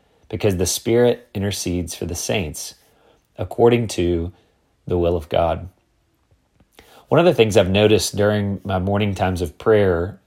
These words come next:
as we linger longer in the pandemic is that my mind is just in overdrive.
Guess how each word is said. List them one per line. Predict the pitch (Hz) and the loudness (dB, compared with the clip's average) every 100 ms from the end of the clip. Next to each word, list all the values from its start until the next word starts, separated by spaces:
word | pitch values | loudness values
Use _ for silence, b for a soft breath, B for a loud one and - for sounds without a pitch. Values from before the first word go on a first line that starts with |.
| - | 0
as | 95 92 90 | 2 4 2
we | 98 | 0
linger | 92 101 104 98 | 0 0 2 2
longer | 92 95 98 90 | 2 2 0 -2
in | 85 | -2
the | 85 | -4
pandemic | - 90 95 95 90 92 | -4 -2 -2 -2 -2 -4
is | 85 85 | -4 0
that | 87 85 - b b b b b 113 | 2 2 -2 b b b b b -2
my | 98 | 0
mind | 90 98 110 104 92 | 0 0 2 2 0
is | 90 | -2
just | - 104 - - | -2 -2 -2 -6
in | 107 80 - | -8 -6 0
overdrive. | 104 98 87 87 - - - | 0 0 -2 -4 -4 -6 -10